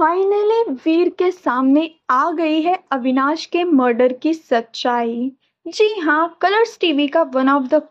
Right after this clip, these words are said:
popular show मेरा बालन थानेदार के अपकमिंग ट्रैक में आप सभी को देखने को मिलने वाला है कि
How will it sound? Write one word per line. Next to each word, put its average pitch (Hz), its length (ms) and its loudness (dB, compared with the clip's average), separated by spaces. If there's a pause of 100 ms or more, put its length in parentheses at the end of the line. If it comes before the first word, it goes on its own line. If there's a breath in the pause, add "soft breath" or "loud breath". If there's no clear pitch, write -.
popular 294 400 0
show 370 320 -2
मेरा 277 300 2
बालन 277 280 -2 (140)
थानेदार 254 540 0 (100)
के 302 120 -6
अपकमिंग 440 760 -4
ट्रैक 254 320 -2
में 269 140 0 (120)
आप - 220 -2
सभी 415 240 0
को 403 160 -2
देखने 247 500 -2
को 302 140 -2
मिलने 392 420 -2
वाला 247 360 0
है 277 240 0
कि 381 200 0